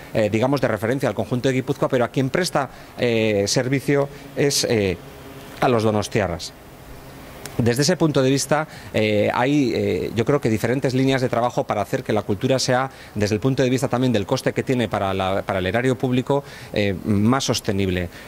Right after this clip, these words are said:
He puesto el ejemplo del Koldo Mitxelena, pero se pueden poner más, eh, más ejemplos. No tiene ningún sentido que Arteleku, o ahora se le llama Calostra, el programa Arteleku se mantenga en Santa Teresa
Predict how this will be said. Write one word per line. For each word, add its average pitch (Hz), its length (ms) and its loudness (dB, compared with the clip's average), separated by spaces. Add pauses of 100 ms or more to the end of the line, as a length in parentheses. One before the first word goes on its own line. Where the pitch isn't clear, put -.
(380)
He 131 60 2
puesto 160 220 0
el 143 80 4
ejemplo 151 260 2
del 135 120 2
Koldo 127 200 2
Mitxelena, 131 420 0
pero 107 140 0
se 113 120 0
pueden 135 260 2
poner 127 340 0
más, 120 420 0
eh, 104 360 2
más 127 200 0
ejemplos. 98 640 -2 (240)
No 139 140 4
tiene 151 180 2
ningún 143 240 4
sentido 143 420 2
que - 80 -2
Arteleku, 143 640 0 (220)
o 98 400 0
ahora 107 300 2
se 110 140 0
le 104 120 2
llama 117 240 2
Calostra, 131 640 0
el 104 80 0
programa 123 460 0
Arteleku 135 420 -2
se 131 140 0
mantenga 127 380 -2
en 123 40 0
Santa 131 280 0
Teresa 135 440 -2